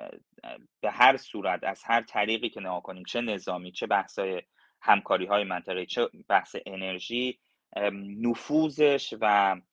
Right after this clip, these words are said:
اه، تعهدش به منطقهٔ خاورمیانه، منطقهٔ غرب آسیا، خلیج فارس داره کاهش پیدا می‌کنه.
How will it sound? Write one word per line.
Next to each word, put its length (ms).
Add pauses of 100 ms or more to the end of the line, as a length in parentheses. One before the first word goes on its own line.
(260)
اه، 220
تعهدش 880
به 100
منطقهٔ 600
خاورمیانه، 800
منطقهٔ 360
غرب 300
آسیا، 300
خلیج 220
فارس 220
داره 160
کاهش 460
پیدا 320
می‌کنه. 240